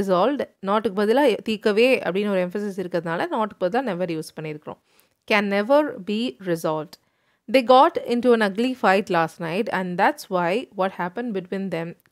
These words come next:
can never be resolved." All right? The last example for today was, "அவ ரொம்ப லோ டோன்ல பேசுறா. அதனால தான் அவ டீச் பண்றது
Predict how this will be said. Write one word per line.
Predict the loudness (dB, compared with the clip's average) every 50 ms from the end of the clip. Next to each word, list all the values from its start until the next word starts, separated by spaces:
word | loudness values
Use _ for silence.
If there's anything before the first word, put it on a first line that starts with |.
| -8
can | -6 -6 -4 -4 -4
never | -2 -2 -2 -4 -4
be | -6 -6 -6 -8
resolved." | -8 -10 -10 -10 -10 -12 -14 _ _ _ _ _ _ _ _ _ _ _ _
All | -4 0
right? | 2 2 0 0 -4 -10 _ -10 -4
The | 0 2
last | 4 4 4 4 2
example | -4 -2 0 0 0 0 -2 -4
for | -4 -4 -4 -4
today | -4 -2 -4 -4 -4 -4
was, | -4 -4 -4 -6 -10 -18 -20 _ _ _ _ _ _ _ _ _ _ _ _ _ _ _ _ _
"அவ | -2 2 6 6
ரொம்ப | 6 6 6 4 4 4 4 2 0 _ -4
லோ | 6 8 8 8 8 4 4 4
டோன்ல | 4 4 4 2 2 0 0
பேசுறா. | 0 -2 -2 0 0 0 2 2 0 0 -2 -4 -4
அதனால | -2 -2 0 0 0 0 0
தான் | 2 2 2 2 2
அவ | 2 0
டீச் | 0 -2 -4 -6 -6 -4 -4
பண்றது | -2 -2 -2 -2 0 0